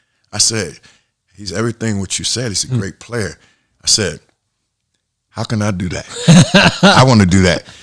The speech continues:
Speaker 1: And he
Speaker 2: Let me
Speaker 1: said
Speaker 2: play, let me play devil's advocate for a
Speaker 1: <laughs>
Speaker 2: second, right?
Speaker 1: Okay.
Speaker 2: Let's say Willie had a terrible game that game,
Speaker 1: Right.
Speaker 2: right?
Speaker 1: Okay.
Speaker 2: You probably would have been like, "Nah, coach, not that interesting."
Speaker 1: No, not
Speaker 2: No?
Speaker 1: really.
Speaker 2: Okay.
Speaker 1: Because it was the whole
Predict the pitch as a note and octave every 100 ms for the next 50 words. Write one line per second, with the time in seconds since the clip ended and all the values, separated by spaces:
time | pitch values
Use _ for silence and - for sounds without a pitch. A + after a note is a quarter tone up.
0 | - - F#2 E3+ B3 C4+ A#3 - D#3 G#3+
1 | C4+ G#3 D#3+ E3+ D3 D3+ C3+ B2+ A#2 A#2+
2 | A2+ A#2+ B2+ - B2 C3+ D3 - G#2+ -
3 | A#2+ E3+ - G#3+ D#3+ F#3 F3+ F3 D3 A2+
4 | - D#3 C#3 C3 C#3+ D3 A#2+ A2 G2+ G2+
5 | F#2 - A2 B2 D#3+ _ _ _ A2 A#2
6 | A2+ - - A#2+ D#3+ - D3 C3+ B2+ B2
7 | A#2 B2 A#2 A2 - _ G3 F#3+ F3 E3
8 | - D3+ C3+ - - E3+ E3 C#3+ C3 A#2+
9 | A2+ A#2 G#2 G#2+ E3 G3+ G3+ G3+ D#3 F#3
10 | F3+ D3+ G#3 F3+ - - C3+ C3+ D3 D3+
11 | C#3 C3+ B2+ - D3 D3+ C#3+ - B2 -
12 | - D#3 D#3+ D#3 D3 B2+